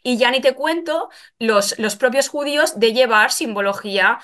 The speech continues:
pues, que haga referencia a su condición. Entonces creo que eso es algo que, que es res-, reseñable, ¿no? Y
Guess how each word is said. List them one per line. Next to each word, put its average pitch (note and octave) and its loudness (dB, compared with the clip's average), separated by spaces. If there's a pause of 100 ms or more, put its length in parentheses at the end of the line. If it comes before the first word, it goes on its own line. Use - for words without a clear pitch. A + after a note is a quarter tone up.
(220)
pues, G3+ 2
que G#3 0
haga F#3+ 2
referencia G#3+ -4
a - -2
su C#4+ -6
condición. A#3 -2 (320)
Entonces G#3+ -2
creo G#3+ 2
que G#3+ 4
eso G#3+ -2 (240)
es A3 0
algo G#3 2
que, F#3 2
que F3 -2
es F#3+ -6
res-, A3+ -2
reseñable, A3 -2
¿no? B3 -2
Y G#3 -4